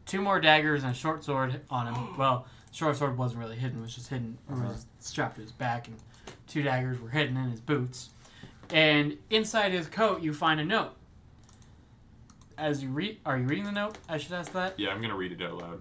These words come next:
Speaker 1: Okay, so as you read the note, it tells you it's a list of customers with a short ex-, with a short paragraph at the top. It says,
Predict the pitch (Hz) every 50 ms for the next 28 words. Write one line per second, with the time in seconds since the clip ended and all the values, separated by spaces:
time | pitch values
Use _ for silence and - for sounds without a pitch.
0 | - - - 170 170 170 139 113 - - - - - - - - - 143 139 131
1 | 139 151 202 247 262 220 240 190 156 143 135 135 131 - - - - - - -
2 | - 131 127 127 175 208 220 196 165 143 131 123 110 110 - - - - - -
3 | - - - - - - - - - - - 160 147 143 135 123 117 147 202 220
4 | - 302 294 294 - 240 214 214 - - 196 151 147 156 185 - - - - -
5 | - - - - - - - - - - - - - - 139 147 147 147 - 143
6 | 127 - - 170 180 180 175 156 143 - - - - - 175 160 143 147 143 -
7 | 165 170 - 160 151 143 139 135 127 127 - - - - 123 120 120 - 131 127
8 | 139 127 123